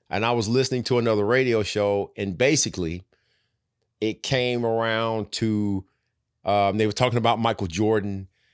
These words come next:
and the dominance of the Bulls, but not only did the host ask this question, but I believe it actually originally came from his producer. And it basically was,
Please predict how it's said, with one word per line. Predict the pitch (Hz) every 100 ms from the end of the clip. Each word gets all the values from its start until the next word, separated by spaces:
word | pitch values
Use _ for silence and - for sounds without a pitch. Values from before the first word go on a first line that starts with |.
| _
and | -
the | 101
dominance | 90 107 113 110 107
of | 107
the | 98
Bulls, | 85 110 107 104 95 95 - _ _ _ _ _
but | 110 107 98 - _ -
not | 107 113
only | 120 123 113
did | 98 104 104
the | 101
host | - - 143 135 - -
ask | 104 107 101 - - -
this | 107
question, | - 120 110 101 104
but | 95 98
I | 98
believe | 90 104 123 104
it | 101 - -
actually | 117 - 110 98 -
originally | 92 120 170 127 104
came | 95 120 110 107
from | - 104 98 95 90 - _ _ _ _ _
his | - 110
producer. | - 98 139 233 - - - _ _ _ _ _ _ _ _ _ _ -
And | 135
it | 135
basically | 113 156 - 139
was, | 131 139 139 135